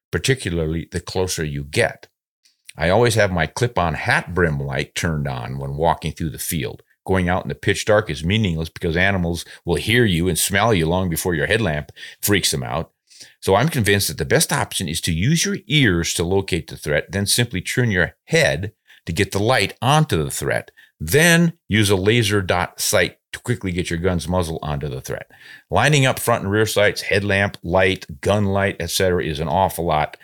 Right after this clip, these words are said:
to line up when you hear grunting and hoof prints coming your way." <laughs> So all you have to do is turn your head,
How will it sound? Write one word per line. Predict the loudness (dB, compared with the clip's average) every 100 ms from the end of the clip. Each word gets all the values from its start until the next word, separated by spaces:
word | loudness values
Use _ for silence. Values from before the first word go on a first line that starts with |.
| _
to | 0
line | 2 2 0
up | -2 -6 _ -4
when | 0
you | 0
hear | 0 -2
grunting | 0 -2 0 -4 -6 _ -8
and | -6
hoof | -2 -4 -4
prints | -8 -6 -6 -6
coming | -4 -4 -4
your | -8 -2
way." | 0 0 -4 -12 -6 0
<laughs> | 0 0 -6 -8 -2 0 2 2 0 -8 -16 -20 -20 -20 -20 _ 4
So | 6 6 4 -4 0
all | 4
you | 6
have | 4 2
to | 2
do | 4 6
is | 6 2 -2 _ -12
turn | -8 -6
your | -4
head, | 2 4 4 4 -2